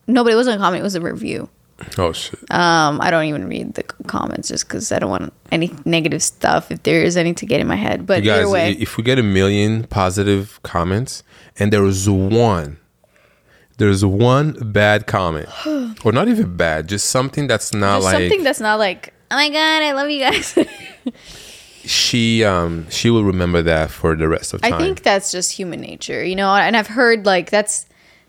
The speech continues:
Speaker 1: I mean, maybe you're not the same, but, you know, I've, I was listening to, I think it was, like, a Call Her Daddy episode, podcast episode with somebody. Um, and then they were saying how, like, in general, when you're doing anything creative, that's very much,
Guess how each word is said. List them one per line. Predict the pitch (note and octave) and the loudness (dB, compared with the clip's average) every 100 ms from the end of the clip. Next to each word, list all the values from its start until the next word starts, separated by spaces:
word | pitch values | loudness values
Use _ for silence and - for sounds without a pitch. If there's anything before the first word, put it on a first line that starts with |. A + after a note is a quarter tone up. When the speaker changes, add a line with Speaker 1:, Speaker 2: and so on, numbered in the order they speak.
| _ _ _ _ _ - | _ _ _ _ _ -4
Speaker 1:
I | |
mean, | C4 C#4 B3+ | 0 2 2
maybe | C4+ C#4+ | 0 0
you're | A#3+ G3 | -2 0
not | F#3+ G#3+ | 0 0
the | B3 | -2
same, | A#3+ B3 B3 B3+ B3+ | -4 -2 -2 -2 -2
but, | G#3+ F#3 F3 E3 D#3+ - | 2 4 6 4 0 -2
you | G3+ | 0
know, | F3 | 2
I've, | F3 F#3 | 2 0
I | G3+ - | -2 2
was | F#3+ F#3+ | 2 2
listening | F#3+ G3 F#3+ F#3 | 0 0 -2 -2
to, | - - F#3 F3+ F3 F3 E3+ E3 | -6 -2 0 2 2 2 0 0
I | F#3+ | -2
think | E3+ E3+ G3+ | -2 -4 0
it | |
was, | F#3 F3 F3 | 2 2 2
like, | E3 D#3 - - - | 2 2 -2 -10 -4
a | F3 | -4
Call | - - F3 E3+ | -4 0 2 4
Her | F#3 F3 | 2 0
Daddy | E3+ D#3+ D#3+ D#3+ D#3+ D#3+ | 2 2 2 0 -2 -2
episode, | - - E3+ - E3 D#3+ D#3+ F3 - | -4 -4 -4 0 2 2 -2 -8 -10
podcast | G#3+ E3 F#3+ - | -2 -2 0 -2
episode | G3+ G3 - F3+ - _ _ - _ _ _ _ - - | -4 -6 -4 -4 -4 _ _ -20 _ _ _ _ -16 -6
with | G3 F3+ | -4 0
somebody. | - F3+ F3 E3 D#3+ - - - - - _ | -2 2 2 2 -2 -8 -20 -20 -20 -20 _
Um, | - F#3+ F#3+ F#3 | -2 2 2 2
and | F3+ | 2
then | G3 | 2
they | F#3 | 4
were | F3+ | 4
saying | F#3 F3 F3 F3 | 2 2 0 -2
how, | F#3+ F3 | 0 2
like, | F3 E3 E3 | 4 2 0
in | - F#3+ | -4 -4
general, | F3 F#3+ F#3 F3+ F3+ | 0 0 2 2 2
when | F3 | 0
you're | F3 | -2
doing | F3+ F#3 F3 | -2 -2 -2
anything | F3+ F#3 F3 | -2 -4 -6
creative, | - F#3+ E3+ E3+ F3+ F#3+ G#3 G#3+ | -4 -2 2 4 4 4 2 0
that's | F3 F3 | 0 0
very | - F3 F3 | 0 2 2
much, | E3+ D#3+ D#3+ - - | 2 2 0 0 -4